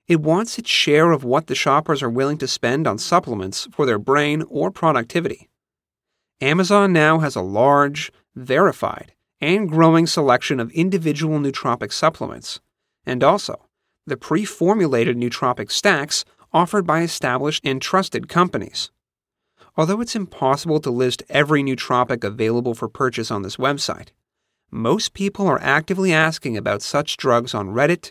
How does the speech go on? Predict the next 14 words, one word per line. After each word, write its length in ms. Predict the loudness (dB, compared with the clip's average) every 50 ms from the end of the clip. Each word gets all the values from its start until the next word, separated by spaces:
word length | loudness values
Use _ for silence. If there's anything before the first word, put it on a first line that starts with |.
| -8 -4
and 160 | -4 -4 -2
similar 360 | 0 0 0 2 2 0 0
platforms. 680 | 0 2 2 2 2 -2 -8 -12 -12 -10 -10 -10 -10 -12 _ _ _ _ _ _ _ _ _ _ _
We'll 120 | -4 -2
share 300 | -2 -2 0 0 0 0
just 260 | 2 0 0 0 0
a 40 | -4 -4
few 240 | -2 -2 0 0
of 80 | 0 0
them 120 | -2 -2
with 220 | -2 -4 -4 -4 -8
you. 220 | -14 -16 -16 -20 _ _ _ _ _ _ _ _ _ _ _ _ _ _ _ _ _ _ _ -4
Take 180 | -4 -2 -2
note 360 | 0 0 0 0 0 -4 -12